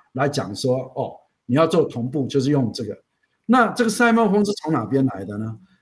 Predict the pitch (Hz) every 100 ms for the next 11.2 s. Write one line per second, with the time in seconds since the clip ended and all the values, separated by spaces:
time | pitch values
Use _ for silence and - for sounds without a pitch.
0 | - 233 220 214 170 190 190 - 156 175
1 | 175 151 180 160 139 - 196 120 - 95
2 | 101 _ _ 196 180 175 165 156 - 156
3 | 147 - 131 - _ _ _ _ _ _
4 | 110 90 - _ _ - 214 185 - -
5 | _ 131 214 190 160 165 180 160 156 123
6 | 131 135 - 117 143 143 113 143 120 117
7 | 131 131 131 131 107 120 - - _ _
8 | - 202 135 135 139 185 165 160 156 147
9 | 113 117 135 147 139 160 156 120 117 107
10 | 156 143 - 143 139 98 104 139 135 113
11 | 135 127